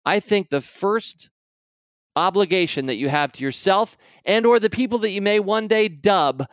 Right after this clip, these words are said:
or award with your award is to make sure you're clearly defining what are the conditions that make a most valuable player. And I don't think there's any one right answer. Maybe it should just be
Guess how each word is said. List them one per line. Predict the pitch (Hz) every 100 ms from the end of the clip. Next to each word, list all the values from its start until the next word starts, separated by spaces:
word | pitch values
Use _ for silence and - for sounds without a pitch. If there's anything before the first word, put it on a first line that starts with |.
| _ -
or | 165
award | 160 165 170 165
with | 165 160
your | 196
award | 175 151 143 - _ -
is | 160
to | -
make | 190 202
sure | -
you're | 226 190 -
clearly | - 190 196 208 208
defining | 185 175 - 170 151 139 135 _ _
what | 127 180
are | 240
the | 240
conditions | - 185 156 127 170 - 135 120 113 - - _ _ -
that | 139 -
make | 143 156 131 - -
a | 127
most | 123 127 127 120 -
valuable | 120 117 120 113 110
player. | - 139 120 - - -
And | 151
I | 170
don't | 269 269
think | 262
there's | 214 190
any | 190 196 180
one | 139 139 175 190
right | 185 180
answer. | 185 202 220
Maybe | 202 214 233 240
it | -
should | - 294
just | 180 180 -
be | 175 139